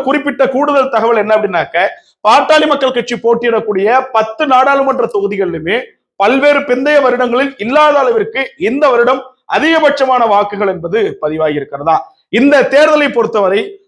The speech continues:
பாமக ஹிட்டனா ஒரு உளவுத்துறை அமைச்சிருந்தாங்க. இந்த உளவுத்துறையின் வாயிலாக பத்து நாடாளுமன்ற தொகுதிகளுக்குமே அந்த உளவுத்துறையை நேரடியாக செல்ல வைத்து அதனுடைய உண்மையான கள நிலவரம் என்ன, நேற்று தினத்தை பொறுத்த வரைக்கும்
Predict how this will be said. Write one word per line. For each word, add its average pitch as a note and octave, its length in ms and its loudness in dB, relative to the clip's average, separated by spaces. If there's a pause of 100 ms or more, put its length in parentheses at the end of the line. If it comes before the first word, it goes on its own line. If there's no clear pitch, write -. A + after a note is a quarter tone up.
(120)
பாமக C#4 520 2 (140)
ஹிட்டனா B3 400 0
ஒரு G#3+ 160 4
உளவுத்துறை A3 420 0 (120)
அமைச்சிருந்தாங்க. D#3 520 -4 (400)
இந்த A3+ 120 2 (100)
உளவுத்துறையின் A#3+ 520 2
வாயிலாக F#3+ 320 2 (480)
பத்து A3 320 -2
நாடாளுமன்ற C#4 500 2 (100)
தொகுதிகளுக்குமே G#3+ 560 -2
அந்த A3 180 -4
உளவுத்துறையை G#3+ 540 0
நேரடியாக G3 480 0
செல்ல F3 240 0
வைத்து D#3+ 240 -2 (400)
அதனுடைய A3+ 320 2 (100)
உண்மையான B3 320 0 (160)
கள G#3 100 2 (100)
நிலவரம் G3+ 420 0
என்ன, E3+ 100 -6 (160)
நேற்று G3 300 -2
தினத்தை F#3+ 300 -2
பொறுத்த E3+ 220 -4
வரைக்கும் G#3+ 340 0